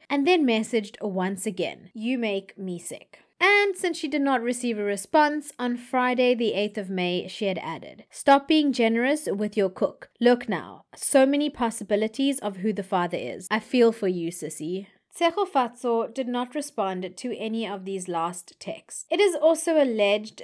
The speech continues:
that they came from Shoba's partner, but the sender was never discovered. According to her cousin, Tshegofatso was also receiving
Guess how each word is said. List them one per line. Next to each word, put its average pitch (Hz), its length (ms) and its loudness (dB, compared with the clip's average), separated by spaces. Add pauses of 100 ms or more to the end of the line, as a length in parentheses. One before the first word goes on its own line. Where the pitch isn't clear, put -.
that 240 280 -4
they 262 180 0
came 233 640 -6
from 208 460 -6
Shoba's 214 680 -4
partner, - 640 -8
but 262 160 2
the 294 80 -2
sender 285 720 2
was 240 280 -4
never 202 280 -4
discovered. - 680 -10 (160)
According 392 380 0
to 427 80 -2
her 330 120 4
cousin, 208 480 -6
Tshegofatso 269 1040 -2
was 269 200 -2
also 285 320 -4
receiving 233 760 -4